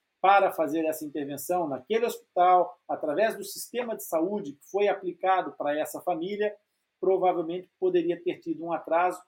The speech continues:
Eles acabariam por ser submetidos por volta dos quinze anos, com dois anos da pandemia, saltamos para os dezessete. Então, nesse caso, o que nós temos aqui é um atraso circunstancial,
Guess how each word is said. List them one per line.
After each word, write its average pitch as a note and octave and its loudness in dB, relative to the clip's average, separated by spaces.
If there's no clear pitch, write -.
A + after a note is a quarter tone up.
Eles D3+ -4
acabariam E3 2
por - -14
ser F3+ 0
submetidos F3 -8
por D#3 -8
volta F3 0
dos F3 -10
quinze F3+ -10
anos, G3 -8
com F3+ -8
dois E3 0
anos E3 -4
da E3 -2
pandemia, E3 -2
saltamos D#3+ -4
para E3 0
os C#3+ -4
dezessete. C#3+ -6
Então, D3 -6
nesse D3 -4
caso, E3 2
o C#3+ -8
que D3+ -8
nós D3+ 2
temos D3 -4
aqui E3 -4
é F3+ 4
um F#3+ 0
atraso E3+ 0
circunstancial, F#3+ -2